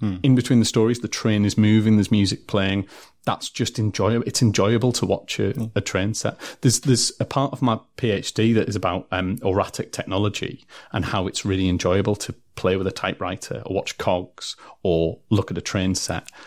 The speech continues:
Speaker 2: Um, it's technology that is analog has a real aura about it, and it's
Speaker 1: Mm.
Speaker 2: enjoyable to be in a room with it. There's a
Speaker 1: Yeah.
Speaker 2: reason that people like that.
Speaker 1: Yeah, and I suppose it's harking back a bit to Powell and Pressburger as well. It's creating that kind of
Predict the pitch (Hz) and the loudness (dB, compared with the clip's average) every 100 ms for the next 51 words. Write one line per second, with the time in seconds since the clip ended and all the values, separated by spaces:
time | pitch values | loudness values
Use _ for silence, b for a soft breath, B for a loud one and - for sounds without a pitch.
0 | B _ 92 90 87 - - - - _ | B _ -4 -2 -4 -8 -16 -16 -18 _
1 | _ - 147 127 117 165 131 104 92 110 | _ -4 -2 0 0 0 0 0 0 2
2 | 95 87 98 - 110 123 127 104 92 117 | 0 0 -4 0 2 4 2 0 0 2
3 | 135 104 90 87 - - 117 110 85 104 | 2 2 0 -4 -10 -4 0 2 4 2
4 | 98 92 117 120 120 - 110 90 90 104 | 4 2 2 0 -2 0 0 0 0 2
5 | 127 131 - _ - 110 123 - - 120 | 0 -2 -10 _ -2 2 2 2 0 -6
6 | - - 101 110 - 123 - 127 139 87 | -8 -8 -6 -6 -8 -12 -4 2 2 2
7 | - 113 - 165 135 - 127 117 - 101 | 0 0 0 0 0 0 0 -2 -4 -2
8 | 107 117 101 98 - - 98 92 87 - | -2 -2 -2 -2 -2 0 2 2 0 -4
9 | _ - 98 92 90 110 135 - 80 67 | _ -6 -4 -4 -2 0 0 -4 -4 -6
10 | 85 110 - - 104 98 92 92 92 92 | 0 0 0 -2 0 2 0 0 0 0
11 | - 95 87 87 85 85 - | -2 -2 -2 -2 -6 -10 -14